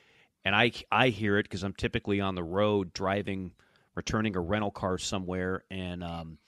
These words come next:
and I listen. Then they replay it, like, six times throughout the day, so you can't miss it if you turn on to, uh, Channel eighty-four. But him and Lugs do a terrific job. And Barrett,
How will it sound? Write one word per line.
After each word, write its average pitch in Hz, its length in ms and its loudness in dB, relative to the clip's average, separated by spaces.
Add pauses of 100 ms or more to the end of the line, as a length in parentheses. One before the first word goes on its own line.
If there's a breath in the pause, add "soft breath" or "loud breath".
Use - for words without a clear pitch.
(320)
and 98 140 -2
I 101 80 0
listen. 104 400 0
Then 110 120 0
they 110 100 4
replay 110 500 0
it, - 80 -2
like, 87 200 -8
six - 280 -2
times 110 440 0
throughout 101 280 -2
the 107 160 -6
day, 127 240 0
so - 140 -4
you 87 100 -4
can't 127 260 -2
miss 113 220 2
it 85 100 -4
if - 120 -10
you 87 80 -8
turn 101 260 -2
on 92 220 -2
to, 80 160 -6 (520 soft breath)
uh, 85 220 -4
Channel 98 400 -2
eighty-four. 87 640 0
But 98 180 -4
him 147 160 0
and 127 120 -2
Lugs 120 260 4
do 110 140 -2
a 98 40 2
terrific 104 400 -2
job. 107 200 2
And 113 160 -2
Barrett, 156 500 8